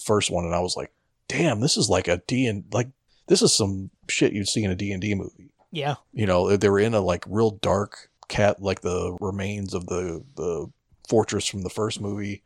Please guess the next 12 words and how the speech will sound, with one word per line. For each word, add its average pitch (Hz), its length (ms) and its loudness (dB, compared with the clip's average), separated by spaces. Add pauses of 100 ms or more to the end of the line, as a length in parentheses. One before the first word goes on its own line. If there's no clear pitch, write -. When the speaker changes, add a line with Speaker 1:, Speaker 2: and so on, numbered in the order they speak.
(180)
Speaker 1:
So 120 80 0
it - 20 4
was, 95 120 0
like, 95 100 0
all 98 140 4
dark 92 420 0
and 82 300 -6 (480)
stony 95 640 -2
and, 82 260 -8 (680)
um, 82 240 -2
Speaker 2:
What? 151 300 -6 (400)
Speaker 1:
Yeah, 98 340 2